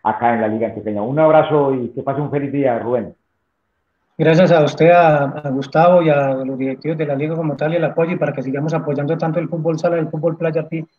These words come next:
Speaker 2: fifa, que es la salida ahora del, del, del fútbol en, en espacio reducido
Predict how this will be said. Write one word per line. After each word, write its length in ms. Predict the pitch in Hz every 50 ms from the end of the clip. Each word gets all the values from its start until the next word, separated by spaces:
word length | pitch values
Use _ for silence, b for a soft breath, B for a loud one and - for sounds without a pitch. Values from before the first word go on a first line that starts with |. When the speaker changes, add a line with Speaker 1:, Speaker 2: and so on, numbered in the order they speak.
| _
Speaker 2:
fifa, 440 | _ - 170 156 160 160 156 156 B B B B B _
que 240 | - 151 143 143 143
es 100 | 135 139 160
la 120 | 160 156
salida 340 | 143 139 135 131 139 160 160
ahora 220 | 160 160 160 160 156
del, 200 | 143 131 131 127
del, 280 | 135 131 127 120 120
del 180 | 117 135 127 120
fútbol 300 | - 147 135 160 156 147
en, 220 | 139 135 135 139 143
en 80 | 139 135
espacio 380 | 123 - _ 143 135 131 151
reducido 520 | 147 143 135 131 - 156 156 160 160 160